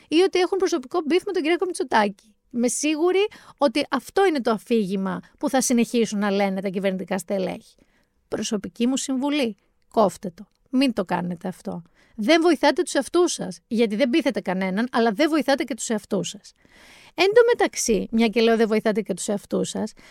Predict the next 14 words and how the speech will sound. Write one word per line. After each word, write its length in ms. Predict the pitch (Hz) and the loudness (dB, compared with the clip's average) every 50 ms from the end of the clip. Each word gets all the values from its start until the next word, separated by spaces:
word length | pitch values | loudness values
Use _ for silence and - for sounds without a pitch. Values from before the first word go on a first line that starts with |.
| - - - - _ | -20 -20 -20 -18 _
συζητήθηκε, 720 | - - 294 277 254 311 269 - 440 494 - 466 440 359 | -4 -2 0 2 2 2 6 6 6 6 6 4 2 2
Θανάση, 380 | 320 320 320 339 370 392 - - | 4 2 4 4 2 2 2 0
και 120 | - 370 | -4 -2
το 120 | - 392 349 | 0 0 0
μη 280 | 285 320 330 349 339 208 | 4 6 6 6 6 6
πόρισμα 640 | - 233 202 190 190 190 196 196 190 214 254 330 370 | 6 4 4 4 4 2 0 0 0 0 0 -2 -4
της 140 | - - - | -6 -6 -6
Εξεταστικής 600 | 262 - 214 202 233 220 - - - 269 233 - | -6 -6 -4 -2 -2 -2 -4 -4 -6 -4 -2 0
Επιτροπής 460 | 233 190 220 185 208 214 185 214 190 | 0 -2 -2 -2 -2 0 0 -2 -2
για 120 | 214 208 | -2 -2
τα 140 | 185 208 196 | 0 -2 -2
Τέμπη 260 | 175 262 285 330 415 | 0 0 2 4 2
στη 140 | 392 - - | 4 4 4
Βουλή. 500 | 320 302 349 339 311 277 220 170 165 - | 4 4 4 6 6 6 4 4 0 -6